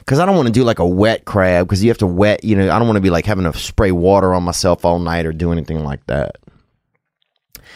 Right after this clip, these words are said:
So I thought about a crab. I thought about being a rocket, doing, like, a rocket out-, outfit.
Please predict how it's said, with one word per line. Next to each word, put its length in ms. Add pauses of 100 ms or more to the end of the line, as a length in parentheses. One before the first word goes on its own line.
(240)
So 140
I 80
thought 200
about 220
a 60
crab. 440
I 40
thought 160
about 160
being 160
a 80
rocket, 720 (260)
doing, 240
like, 140
a 80
rocket 680
out-, 300
outfit. 600